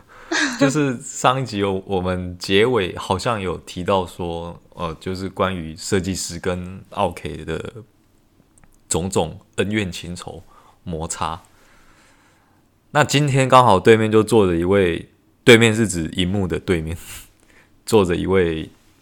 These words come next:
设计师。那设计师大人，你这边有没有以前有遇到过什么奥 K？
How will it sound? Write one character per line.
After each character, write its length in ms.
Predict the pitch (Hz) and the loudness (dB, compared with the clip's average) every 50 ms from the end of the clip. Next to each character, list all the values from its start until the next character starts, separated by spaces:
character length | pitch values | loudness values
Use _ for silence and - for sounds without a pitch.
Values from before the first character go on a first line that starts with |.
| _ _ _ _ _ _ _ _ _ _ _ _ | _ _ _ _ _ _ _ _ _ _ _ _
设 180 | - - - 87 | -10 -4 -4 -4
计 100 | 78 80 | -4 -4
师。 240 | 73 - - 82 87 - _ _ _ _ _ _ _ _ _ _ _ _ _ _ | -8 -10 -12 -14 -16 -18 _ _ _ _ _ _ _ _ _ _ _ _ _ _
那 140 | - 98 95 | -4 -2 -2
设 180 | - - 110 98 | 2 2 2 2
计 120 | 95 98 | 2 0
师 180 | 95 - 95 87 | -2 -4 -6 -6
大 220 | - 95 85 82 | -2 -2 -2 -2
人， 160 | 78 80 78 | -2 -6 -8
你 80 | 78 80 | -8 -6
这 100 | 78 92 | -4 -2
边 100 | 92 90 | -2 -2
有 60 | 82 | -2
没 100 | 78 85 | -4 -6
有 300 | 85 85 82 78 78 - - _ _ _ _ _ _ _ _ _ _ _ _ _ _ _ _ _ _ _ _ _ _ | -6 -6 -6 -6 -10 -12 -16 _ _ _ _ _ _ _ _ _ _ _ _ _ _ _ _ _ _ _ _ _ _
以 140 | - 92 80 | -8 -8 -6
前 240 | - - 85 80 80 | -6 -6 -6 -6 -4
有 140 | 80 80 | -6 -6
遇 120 | 85 87 90 | -4 -4 -2
到 160 | 82 90 87 | 0 0 -2
过 200 | 82 - 87 82 | -2 -2 -6 -6
什 100 | - 82 | -6 -8
么 80 | 76 - | -8 -6
奥 160 | - 87 78 | -4 -4 -6
K？ 260 | 78 - - 92 - | -6 -8 -14 -14 -14